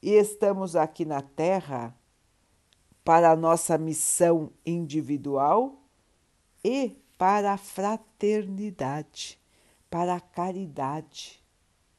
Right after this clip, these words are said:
Ninguém está aqui sozinho. Ninguém é uma ilha isolada no meio do oceano.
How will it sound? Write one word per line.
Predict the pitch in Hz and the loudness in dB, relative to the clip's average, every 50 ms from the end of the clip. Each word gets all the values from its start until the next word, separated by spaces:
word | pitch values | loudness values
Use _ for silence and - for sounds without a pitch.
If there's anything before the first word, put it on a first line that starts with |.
| _ _ _ _ _ _ _ | _ _ _ _ _ _ _
Ninguém | 165 190 208 214 208 196 208 262 277 254 214 | -8 -6 -4 -4 -2 -2 -2 0 0 -2 -2
está | 202 185 - - - 160 147 | -4 -6 -6 2 6 6 6
aqui | 143 143 - - - 190 180 | 6 4 0 -4 -4 -4 -4
sozinho. | 170 - - - 170 165 160 143 135 127 123 127 147 151 147 139 135 131 127 117 - - - _ _ _ _ _ _ _ _ _ _ _ _ _ | -4 -4 -2 0 0 0 0 -2 -4 -6 -6 -6 -4 -6 -6 -6 -8 -8 -8 -10 -12 -14 -20 _ _ _ _ _ _ _ _ _ _ _ _ _
Ninguém | - 170 185 185 180 170 208 226 240 226 220 | -6 -4 -4 -4 0 0 2 2 2 2 0
é | 208 | 0
uma | 196 185 170 160 156 | 0 -2 -2 -2 -2
ilha | 160 175 196 226 240 226 208 190 180 170 | -2 -2 -2 -2 -2 -2 -2 0 0 0
isolada | 160 165 151 139 - 165 160 151 143 135 135 143 160 190 208 175 160 180 185 | 0 -2 -4 -6 -2 0 2 4 4 6 6 8 8 8 6 4 0 -2 -2
no | 180 180 175 | -2 -4 -6
meio | 165 156 147 160 175 208 240 233 214 202 | -6 -4 0 4 4 4 4 4 0 -2
do | 175 156 170 | 0 0 0
oceano. | 160 160 151 - - - 143 127 123 127 120 117 113 110 117 127 | 0 0 -2 -4 -4 -2 -2 0 0 -2 -4 -6 -10 -12 -14 -16